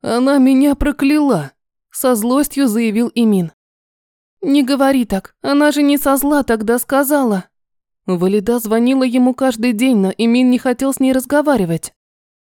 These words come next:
«Мои враги ликуют, мой бизнес лопнул, как мыльный пузырь. Я ещё должен выплатить зарплату сотрудникам. Твоя мать, кстати, отказалась от денег,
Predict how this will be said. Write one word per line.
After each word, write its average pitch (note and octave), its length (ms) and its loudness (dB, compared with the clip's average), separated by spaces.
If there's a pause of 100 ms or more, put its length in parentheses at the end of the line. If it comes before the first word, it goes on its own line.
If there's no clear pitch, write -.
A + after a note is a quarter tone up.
(160)
«Мои - 320 -6
враги D3+ 340 -4
ликуют, E3 500 -4
мой G#3 220 0
бизнес G3 460 -2
лопнул, G#3+ 680 -2
как - 240 -4
мыльный E3+ 380 2
пузырь. A3+ 440 -2 (460)
Я - 220 -6
ещё A#3+ 220 -4
должен A#3+ 400 0
выплатить A#3+ 440 -2
зарплату B3 460 -2
сотрудникам. F3+ 840 -4 (300)
Твоя G#3 360 -4
мать, C4 300 0
кстати, A#3 380 -4
отказалась G#3+ 640 -2
от A3 140 -4
денег, D#3 440 -6